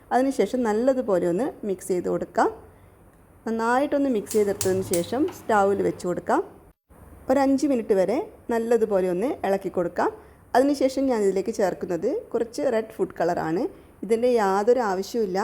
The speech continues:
ഞാൻ പിന്നെ ഫോട്ടോ ഒക്കെ എടുക്കാനുള്ള ഒരു ഭംഗിക്ക് വേണ്ടി മാത്രം ചേർക്കുന്നേ ഉള്ളൂ. അല്ലാതെ തന്നെ നല്ല കളറാണ്. ഇത് ചേർത്തതിന് ശേഷം എനിക്ക് തോന്നി ചേർക്കണ്ടായിരുന്നു എന്ന്, കാരണം നല്ല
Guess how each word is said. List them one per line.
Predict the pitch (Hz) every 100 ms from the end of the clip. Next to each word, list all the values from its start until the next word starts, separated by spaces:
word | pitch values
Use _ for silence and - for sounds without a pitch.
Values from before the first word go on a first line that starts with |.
| 339 -
ഞാൻ | 226 208
പിന്നെ | 214 247 226
ഫോട്ടോ | 214 240 240
ഒക്കെ | 233
എടുക്കാനുള്ള | 220 226 220 220
ഒരു | 220
ഭംഗിക്ക് | 196 202 226 220
വേണ്ടി | 214 208
മാത്രം | 180 185 - 269 - - -
ചേർക്കുന്നേ | 180 - 196 196 202 180
ഉള്ളൂ. | 165 269 - - - -
അല്ലാതെ | 190 202 208 226
തന്നെ | 233 220
നല്ല | 190 208 233
കളറാണ്. | 202 185 190 180 220 349 - - - 196
ഇത് | 220 -
ചേർത്തതിന് | 202 196 214 233 254
ശേഷം | 240 233 254
എനിക്ക് | 208 226 214
തോന്നി | 208 240 233
ചേർക്കണ്ടായിരുന്നു | 196 - 220 214 202 190
എന്ന്, | 196 233
കാരണം | 202 196 214
നല്ല | 196